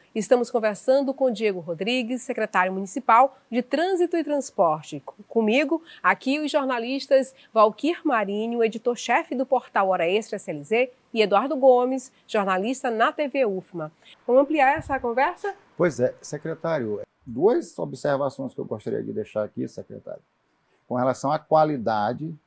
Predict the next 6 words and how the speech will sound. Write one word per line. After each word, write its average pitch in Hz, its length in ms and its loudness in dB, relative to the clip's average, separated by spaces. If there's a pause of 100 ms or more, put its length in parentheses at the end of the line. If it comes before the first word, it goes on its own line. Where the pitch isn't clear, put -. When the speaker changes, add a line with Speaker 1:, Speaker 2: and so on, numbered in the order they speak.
(760)
Speaker 2:
do 107 120 0
material 113 720 6
aplicado 110 880 0
na 127 120 -2
sinalização 120 920 -4
horizontal. 170 840 -8